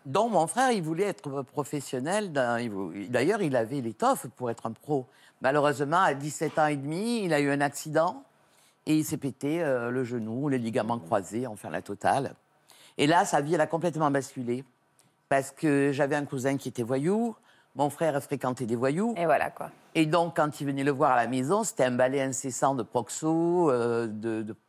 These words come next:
Speaker 1: prostituées, euh, bon.
Speaker 2: Vous l'aviez mis en garde sur le fait qu'il avait des mauvaises fréquentations et vous sentiez qu'il partait ?
Speaker 1: Moi, je pouvais pas le mettre en garde,
Speaker 2: Non, c'était
Speaker 1: euh,
Speaker 2: votre
Speaker 1: je
Speaker 2: frère,
Speaker 1: m'en
Speaker 2: c'était
Speaker 1: serais pas
Speaker 2: pas
Speaker 1: permise.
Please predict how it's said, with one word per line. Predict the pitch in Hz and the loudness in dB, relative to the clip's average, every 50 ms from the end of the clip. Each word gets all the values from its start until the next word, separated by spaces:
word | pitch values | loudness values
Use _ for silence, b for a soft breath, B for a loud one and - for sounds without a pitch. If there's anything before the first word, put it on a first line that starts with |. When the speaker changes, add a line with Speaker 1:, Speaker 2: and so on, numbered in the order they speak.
| _ _ - 101 - | _ _ -20 -20 -4
Speaker 1:
prostituées, | - 123 113 - - 113 - - 127 120 131 151 160 170 180 185 190 190 | -4 -4 -4 -4 -8 -12 -12 -10 -8 -4 0 2 4 4 6 6 6 6
euh, | 156 131 123 110 | 4 4 2 2
bon. | 107 110 | 0 2
Speaker 2:
Vous | 160 | 4
l'aviez | 226 220 254 254 | 4 6 6 6
mis | 269 269 | 6 6
en | 254 247 | 4 4
garde | 226 254 311 415 440 | 6 6 6 6 6
sur | - - | 4 0
le | 233 | 0
fait | - 247 254 | 0 0 0
qu'il | - 220 | 2 2
avait | 208 196 202 | 2 4 4
des | 202 | 2
mauvaises | 202 196 208 214 | 4 4 2 2
fréquentations | - - 202 - 190 196 196 - - 247 | 0 -2 0 2 2 2 2 2 2 0
et | 220 | 0
vous | 190 190 | 2 0
sentiez | - - 202 190 - 226 202 | -2 -2 -4 -2 -2 -4 -2
qu'il | - 196 | -2 -2
partait ? | - 185 - 190 | -2 -2 0 2
Speaker 1:
Moi, | 214 226 254 294 | 4 4 4 4
je | 285 - | 2 0
pouvais | 185 156 131 | 0 0 0
pas | 147 127 | 0 0
le | 123 | 0
mettre | 123 113 - 143 | -2 -4 -2 -4
en | 151 | -2
garde, | 180 233 254 214 147 | 0 2 2 2 2
Speaker 2:
Non, | - 160 156 | 2 2 0
c'était | 110 113 110 | 0 -2 -2
Speaker 1:
euh, | 107 | 0
Speaker 2:
votre | - 107 110 | 0 2 2
Speaker 1:
je | 117 | 2
Speaker 2:
frère, | - 185 143 | 2 0 0
Speaker 1:
m'en | 131 131 | 0 -2
Speaker 2:
c'était | - - | 0 0
Speaker 1:
serais | 143 - | 0 2
pas | 180 | 2
Speaker 2:
pas | - | 0
Speaker 1:
permise. | - 131 123 135 180 233 220 165 135 123 | 2 2 0 0 0 -2 -2 -4 -4 -6